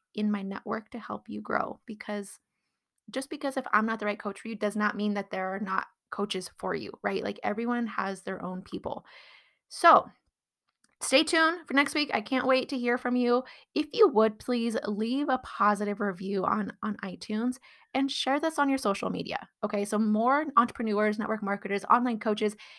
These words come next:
they, I think it would, like, help their business grow just to understand these three simple things. And I encourage you to, to show up on your social, to show up in your networks, and use these three tools,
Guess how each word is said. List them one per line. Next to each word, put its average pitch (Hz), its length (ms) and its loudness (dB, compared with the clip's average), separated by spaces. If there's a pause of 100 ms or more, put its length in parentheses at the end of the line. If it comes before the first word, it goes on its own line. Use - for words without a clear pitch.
(180)
they, 240 420 -2
I 220 100 0
think 240 280 -4
it 247 100 -2
would, 220 160 0
like, 196 240 -6 (500)
help 214 300 2
their 208 180 2
business 214 360 -2
grow 202 180 -2
just 208 240 -8
to - 100 -6
understand 208 540 -4
these 196 220 -6
three 196 240 -4
simple 214 340 -4 (100)
things. 202 440 -6 (500)
And 214 420 0 (640)
I 208 180 8
encourage 220 640 -2
you 220 400 0 (160)
to, 202 680 -4 (120)
to 208 80 -12
show 202 160 -4
up 202 160 0
on 196 100 -2
your 202 80 -2
social, 190 460 -4
to 190 100 -10
show 196 280 -6
up 196 240 -2
in 196 140 -4
your 202 120 -6
networks, 196 680 -6 (520)
and 208 360 -2
use 214 340 -4
these 220 220 -4
three 220 200 -4
tools, 214 560 -4